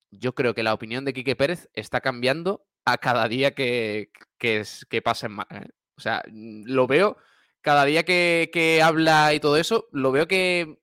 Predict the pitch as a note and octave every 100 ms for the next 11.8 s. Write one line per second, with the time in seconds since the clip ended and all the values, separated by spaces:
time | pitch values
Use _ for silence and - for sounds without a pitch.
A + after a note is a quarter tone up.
0 | _ C3 C3 E3+ F#3 F3 E3 D#3+ C#3+ G#2
1 | F2+ _ _ B2 D3 F3 F3+ - F3+ F3
2 | F#3 F#3 _ _ _ _ _ - D3+ C#3
3 | D3+ D3+ - E3 D#3+ D#3+ D#3 D3+ D3+ _
4 | - D3+ - E3+ F3+ F3+ - - D3+ D#3
5 | E3 D#3 D#3 D3+ D3+ D3 D3 C3+ D3+ D3
6 | C3+ C#3+ C3 C#3 A#2 C#3 G3 G#3+ G3 G#3
7 | A3 _ _ _ D3 C3+ D3+ D#3 D#3+ D3+
8 | D3+ C#3+ C#3+ C#3+ D3+ C#3+ C#3+ - C3 -
9 | C3+ G3+ G3 G3+ G#3 _ _ _ - C3+
10 | C3 C#3 C#3 C3+ C3 _ _ B2+ B2 G#2+
11 | A#2 A2+ A#2 D3+ - A2 A2